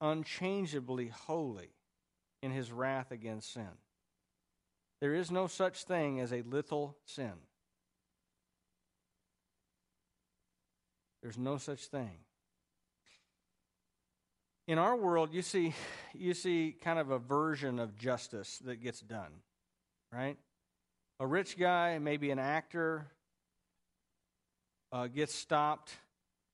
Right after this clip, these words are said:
for driving under the influence. He gets ninety days probation and two hundred hours of community service, right? Unknown fella goes to prison. Guy who steals a car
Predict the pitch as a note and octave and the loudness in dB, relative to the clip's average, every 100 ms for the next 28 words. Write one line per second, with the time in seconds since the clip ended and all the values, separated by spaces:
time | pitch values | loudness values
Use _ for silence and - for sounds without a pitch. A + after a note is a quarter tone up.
0 | _ _ - C3 B2 A#2 C3+ D3+ D3 C#3+ | _ _ -4 0 2 2 4 4 4 2
1 | C#3+ C#3 B2+ C3+ D3 C#3+ D3+ D3+ D3 C#3 | 0 0 0 0 0 0 0 2 0 -4
2 | - C3+ C3+ C3+ - C3+ C3+ C#3+ C#3 C#3 | -10 -8 -2 -2 0 2 2 2 0 2
3 | C#3+ C3 - B2+ C3+ C#3+ C3+ D3+ C3+ A2 | 0 0 -4 -2 0 0 -2 -4 -4 -4
4 | G#2 C#3+ C#3 C3+ C3 C3 C3+ B2+ A#2+ - | -6 -4 -2 -2 0 0 0 -2 -8 -6
5 | B2 B2+ B2 A#2+ C#3 C#3 C#3 C3 - _ | -4 -4 -4 -4 -2 -2 -4 -6 -14 _
6 | _ A#2+ B2+ C3+ - _ _ _ _ _ | _ -8 -8 -8 -14 _ _ _ _ _
7 | _ _ _ _ _ _ _ _ _ - | _ _ _ _ _ _ _ _ _ -8
8 | C3+ C3+ C#3 D3 C#3 D#3 D3 D3+ C3 - | -4 0 0 0 0 0 2 0 -2 -6
9 | C#3 C#3 - - D#3 C#3 A#2 E2+ - _ | -4 -4 -6 -10 -6 -6 -8 -12 -18 _
10 | _ _ _ _ _ _ _ _ _ _ | _ _ _ _ _ _ _ _ _ _
11 | _ _ _ _ _ _ _ _ _ _ | _ _ _ _ _ _ _ _ _ _
12 | _ _ _ _ _ _ _ _ _ _ | _ _ _ _ _ _ _ _ _ _
13 | _ _ _ _ - D#3 F3 E3+ D#3 - | _ _ _ _ 2 6 6 4 0 2
14 | F#3 E3 C3+ - - E3 F#3 G3+ A#3 | 2 2 0 -6 0 4 6 4 2